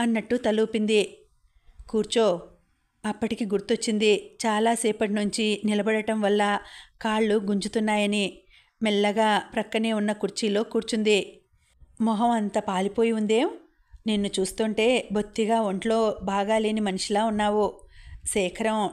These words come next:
డాక్టర్కి ఎవరికీ చూపించలేదు? జయంతికేం చెప్పాలో తోచలేదు. అవునులే, మనిషి మీద ఏదైనా ఆసక్తి ఉంటేగా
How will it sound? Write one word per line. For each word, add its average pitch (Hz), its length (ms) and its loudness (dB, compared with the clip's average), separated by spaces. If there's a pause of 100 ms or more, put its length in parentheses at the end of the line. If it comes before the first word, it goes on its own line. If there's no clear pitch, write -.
డాక్టర్కి 202 540 -2
ఎవరికీ 190 300 -2 (100)
చూపించలేదు? 214 720 0 (920)
జయంతికేం 240 560 0
చెప్పాలో 214 440 -2
తోచలేదు. 214 680 0 (800)
అవునులే, 208 680 0
మనిషి 196 320 -2
మీద 202 200 0
ఏదైనా 202 720 0
ఆసక్తి 190 420 -2
ఉంటేగా 208 540 0